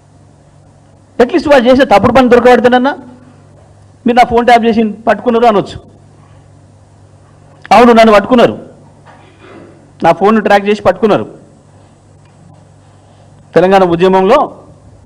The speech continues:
నా మీద కూడా పనికిమాల కేసు పెట్టి నేను కర్ణాటకలో ఉంటే ఫోన్ ట్యాప్ చేసి పట్టుకున్నారు.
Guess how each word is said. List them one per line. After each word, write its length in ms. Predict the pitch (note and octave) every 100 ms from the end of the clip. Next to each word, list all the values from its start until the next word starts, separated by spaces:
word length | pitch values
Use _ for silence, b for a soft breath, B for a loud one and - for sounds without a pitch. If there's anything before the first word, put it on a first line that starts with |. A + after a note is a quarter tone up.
| - _ _ _ - - - _ _ _ _ _ _ _ - - - _ _ _ _ _ - - _ _ -
నా 120 | F#3+
మీద 140 | G#3
కూడా 140 | G3+ G3
పనికిమాల 360 | F3+ F3+ G3
కేసు 220 | F#3 F#3
పెట్టి 180 | F#3 F#3+
నేను 200 | G3+ F3+
కర్ణాటకలో 440 | E3 D#3+ F#3 F#3 F3+
ఉంటే 200 | F3 G#3
ఫోన్ 200 | G#3+ G3+
ట్యాప్ 180 | G3+
చేసి 200 | G3 G3+
పట్టుకున్నారు. 460 | - F#3+ - A#3